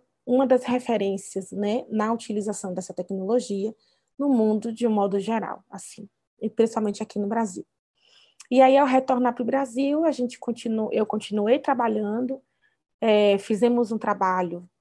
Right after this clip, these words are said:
em equipe na região amazônica, fomos convidados pela Organização Pan-Americana de Saúde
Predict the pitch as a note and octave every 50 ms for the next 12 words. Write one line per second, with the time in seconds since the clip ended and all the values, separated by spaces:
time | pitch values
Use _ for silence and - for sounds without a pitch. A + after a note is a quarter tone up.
0 | _ - - G#3+ A3 A3 G#3+ G#3 G#3 - - G#3+ G3 F#3 - - G3 G3 F#3+ F#3+
1 | G#3+ A#3 A3+ A#3 A#3 A3 A3+ A3 G3+ G3 F#3+ F#3 F3+ F#3 F3 G#3 G#3+ A3 A#3 A#3+
2 | A#3 A3+ A3+ - G#3 - - A3+ A3+ A#3 A3+ - - A3 G#3+ G3 G#3 F3+ F#3 F3+
3 | F3+ - - - - G#3 G3+ G3 G3+ F#3+ F#3 G3+ G3+ G3+ F#3+ G3 F#3+ - G#3+ G3
4 | - G3 G3 F#3+ F#3+ F#3 F#3+ F3+ _ - F#3 F#3 F#3 F#3 - - - F#3+ F#3 F#3
5 | F#3 F#3 F#3 F3+ -